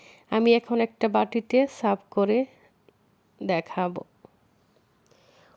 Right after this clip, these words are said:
উপরে একটু কাজু, কাজু বাদাম দিয়ে সাজিয়ে নিব।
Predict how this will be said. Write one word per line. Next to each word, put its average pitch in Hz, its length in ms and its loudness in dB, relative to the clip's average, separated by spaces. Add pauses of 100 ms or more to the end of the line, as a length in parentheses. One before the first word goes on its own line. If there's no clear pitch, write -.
উপরে 269 360 4
একটু 254 340 2
কাজু, 226 500 2 (160)
কাজু 233 320 2
বাদাম 233 400 2
দিয়ে 233 400 6
সাজিয়ে 208 480 0
নিব। 185 280 -2